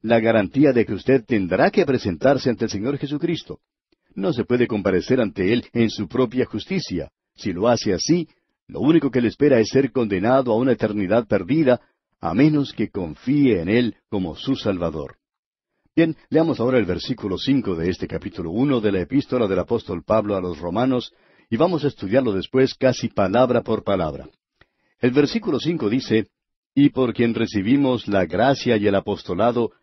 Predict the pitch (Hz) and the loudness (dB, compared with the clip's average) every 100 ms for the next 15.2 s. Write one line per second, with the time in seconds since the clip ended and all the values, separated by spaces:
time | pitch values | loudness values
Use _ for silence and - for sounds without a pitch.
0 | _ - 113 107 107 104 95 92 147 165 | _ -2 2 2 2 0 -2 0 0 0
1 | - 120 107 92 - 120 127 135 - 120 | -2 0 0 -2 -2 0 0 0 -4 -4
2 | 98 90 135 151 139 123 110 95 92 - | -4 -2 0 2 2 0 -2 -2 -6 -6
3 | 113 117 107 - _ _ _ 107 107 92 | -2 -2 -2 -6 _ _ _ -2 0 0
4 | 104 123 110 107 104 92 80 71 - _ | 0 0 0 -4 -4 -6 -8 -10 -16 _
5 | _ _ _ _ _ _ _ _ _ - | _ _ _ _ _ _ _ _ _ -14
6 | 135 165 170 135 107 - 117 110 95 110 | -4 0 0 2 -2 0 0 0 -2 -2
7 | 87 117 110 113 - - 170 180 - 151 | -2 -2 -2 -2 -4 -2 0 0 -2 -2
8 | 165 165 - 87 73 - _ _ _ - | 0 0 -2 -6 -8 -10 _ _ _ -16
9 | 110 156 202 120 117 113 110 98 113 117 | 0 2 4 2 0 0 0 2 2 2
10 | 110 117 135 156 - 90 71 _ _ - | 0 -2 0 0 -2 -8 -10 _ _ -2
11 | 160 175 147 135 113 101 123 117 107 92 | 2 4 4 2 0 2 0 0 -2 -2
12 | 90 87 151 147 135 120 107 107 95 92 | -2 0 0 0 0 2 0 0 0 -2
13 | - 87 69 - _ _ - 104 151 160 | -4 -8 -10 -14 _ _ -6 0 2 4
14 | 143 110 101 127 120 127 120 113 92 120 | 2 2 2 4 2 2 -2 0 2 2
15 | 131 120 | 2 0